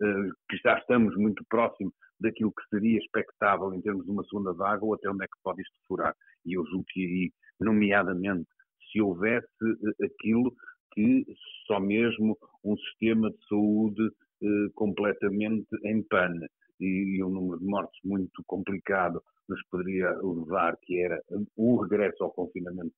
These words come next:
total. Eu julgo que é isso que todos procurarão evitar, tendo a consciência de que o impacto disso poderia ter e terá certamente, eh, efeitos positivos na frente de saúde, mas teria na economia e depois,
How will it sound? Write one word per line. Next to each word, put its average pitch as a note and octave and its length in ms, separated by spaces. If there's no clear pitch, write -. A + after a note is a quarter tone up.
total. A2 400
Eu E2 160
julgo F2 140
que D#2 100
é D#2 60
isso F2+ 200
que - 60
todos G#2+ 240
procurarão F#2 580
evitar, F2 480
tendo G2 220
a F2 60
consciência G#2 840
de F#2+ 80
que - 140
o G#2 80
impacto G2+ 560
disso G2+ 280
poderia G2+ 480
ter G2+ 280
e F#2 120
terá G2+ 440
certamente, G2 580
eh, G2 320
efeitos - 400
positivos F#2+ 540
na F#2+ 160
frente G2 240
de - 140
saúde, G2 360
mas G2+ 200
teria F#2+ 320
na G#2 220
economia F#2 760
e G2 120
depois, F#2+ 400